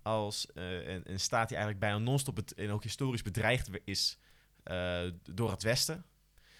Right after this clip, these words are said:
eh, door Europa, eh, en waarin het inkrimpen van, nou ja, de, de bu-, de veiligheidsbuffer rond, rond Rusland, dus het wegvallen van Oost-Europa,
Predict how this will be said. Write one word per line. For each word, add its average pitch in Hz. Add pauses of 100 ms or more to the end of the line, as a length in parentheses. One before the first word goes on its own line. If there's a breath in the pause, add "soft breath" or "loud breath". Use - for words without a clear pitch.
(240 loud breath)
eh, 101
door 101
Europa, 127 (580 soft breath)
eh, 101
en 110
waarin 110
het 110
inkrimpen 120
van, 101
nou 110
ja, 87
de, 92
de 92
bu-, 92
de 101
veiligheidsbuffer 117
rond, 113
rond 101
Rusland, 117
dus 98
het 90
wegvallen 101
van 95
Oost-Europa, 104